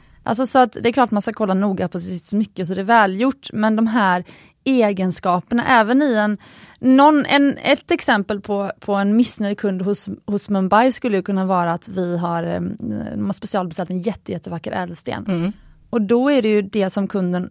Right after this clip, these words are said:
Speaker 1: i startögonblicket tänker på när man börjar med den här skräddarsydda processen, det är ju såklart färgen.
Speaker 2: Ja.
Speaker 1: För man tänker vilken färg man vill
Speaker 2: Mm.
Speaker 1: ha.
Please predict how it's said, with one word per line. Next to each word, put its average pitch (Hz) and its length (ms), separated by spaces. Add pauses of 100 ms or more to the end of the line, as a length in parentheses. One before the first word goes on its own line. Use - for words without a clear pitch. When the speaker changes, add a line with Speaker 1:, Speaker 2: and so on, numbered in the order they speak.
Speaker 1:
i - 140
startögonblicket 202 880
tänker 196 320
på 175 160
när 175 100
man 180 160
börjar 190 280
med 277 160
den 320 140
här 208 140
skräddarsydda 180 540
processen, 170 440
det 180 80
är 233 100
ju 214 100
såklart - 340
färgen. 240 760
Speaker 2:
Ja. 160 320
Speaker 1:
För 226 60
man 220 120
tänker 208 320
vilken 190 260
färg 403 400
man 233 140
vill 165 100
Speaker 2:
Mm. 170 80
Speaker 1:
ha. - 180